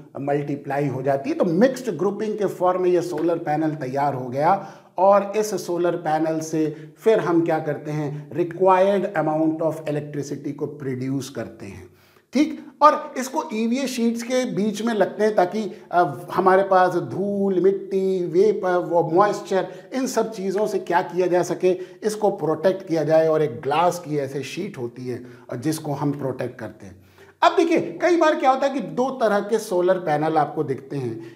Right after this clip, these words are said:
एक तो जो कि जिसको हम पॉलीक्रिस्टलाइन कहते हैं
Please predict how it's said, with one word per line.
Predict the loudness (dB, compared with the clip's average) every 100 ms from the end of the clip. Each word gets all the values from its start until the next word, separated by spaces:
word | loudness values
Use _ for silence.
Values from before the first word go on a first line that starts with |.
| -4 2
एक | 2 2
तो | 0
जो | 0 -2
कि | -2 -2
जिसको | -2 -4 -2
हम | -2
पॉलीक्रिस्टलाइन | 0 2 2 2 -2 -4 -2 2 2 2
कहते | 2 0 2
हैं | 0 -2 -4